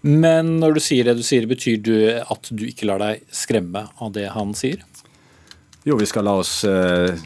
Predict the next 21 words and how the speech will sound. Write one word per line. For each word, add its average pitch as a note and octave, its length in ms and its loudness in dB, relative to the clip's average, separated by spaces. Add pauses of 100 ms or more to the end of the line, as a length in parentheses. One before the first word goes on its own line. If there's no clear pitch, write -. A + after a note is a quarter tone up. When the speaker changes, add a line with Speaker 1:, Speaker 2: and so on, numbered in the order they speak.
(320)
Speaker 2:
skremme A#2 380 2
av G2+ 80 2
det F2+ 60 -2
han F2+ 120 -4
sier, B2+ 240 2
for F#2+ 100 -4
det F#2+ 100 0
er F2+ 340 -2
spesielt A#2+ 360 -4
for F#2 140 -4
Ukraina, F2 420 -2
men F2 80 -6
vi F2+ 60 -4
skal G2 140 -4
ikke C#3 80 -4
la D3 80 2
oss - 120 -6
skremme G2 320 0
av E2+ 140 -4
at F2 160 -6
han E2+ 260 -6